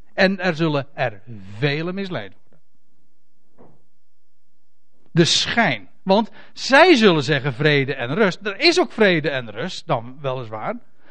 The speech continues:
Maar staat er, terwijl zij zeggen het is alles vrede en rust, overkomt hun, als de weeën een zwangere vrouw, een plotseling verderf. En ze zullen geen zins ontkomen.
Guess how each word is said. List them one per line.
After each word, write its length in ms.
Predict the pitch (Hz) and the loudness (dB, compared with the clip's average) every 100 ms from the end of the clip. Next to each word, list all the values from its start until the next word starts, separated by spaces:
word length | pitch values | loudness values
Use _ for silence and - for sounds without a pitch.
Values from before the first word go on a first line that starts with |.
| - | -4
Maar 380 | 165 196 247 220 | 6 8 10 8
staat 340 | 202 156 123 | 6 2 4
er, 180 | 185 269 - - - - - - | 2 2 -2 -14 -16 -16 -16 -2
terwijl 300 | 190 190 165 | 6 6 6
zij 340 | 139 226 294 | 8 10 10
zeggen 280 | 233 214 165 | 8 6 6
het 120 | 165 | 4
is 120 | 165 | 2
alles 260 | 165 151 139 | 2 0 0
vrede 360 | 160 143 135 135 | 2 2 4 0
en 200 | 127 175 | -2 4
rust, 420 | 220 202 - - - - - | 6 4 0 -10 -14 -14 4
overkomt 840 | 208 175 131 131 - 254 311 330 | 8 8 6 -8 2 4 4 2
hun, 460 | 143 156 156 - - - - - | 6 8 8 4 -12 -14 -14 0
als 260 | 214 196 139 | 4 4 4
de 180 | 147 127 | 2 4
weeën 480 | 190 269 294 262 | 6 6 4 2
een 100 | 240 | 0
zwangere 380 | 226 240 247 254 | 2 2 2 2
vrouw, 340 | 202 160 202 - - | 2 2 2 -2 8
een 300 | 226 180 123 - - | 10 10 4 -12 4
plotseling 880 | 240 320 - - 262 262 269 262 214 | 6 6 2 -4 0 2 2 0 -2
verderf. 920 | - 226 190 165 139 107 - - - - - - - - - - | -2 -2 4 4 4 0 -12 -14 -14 -14 -14 -14 -14 -14 -14 -4
En 160 | 196 | -2
ze 100 | 151 | -2
zullen 220 | 156 151 127 | -2 -4 -2
geen 280 | 202 208 | -2 -2
zins 240 | 190 190 175 | -2 -4 -4
ontkomen. 600 | 180 165 160 127 104 90 | -8 -2 0 0 -4 -12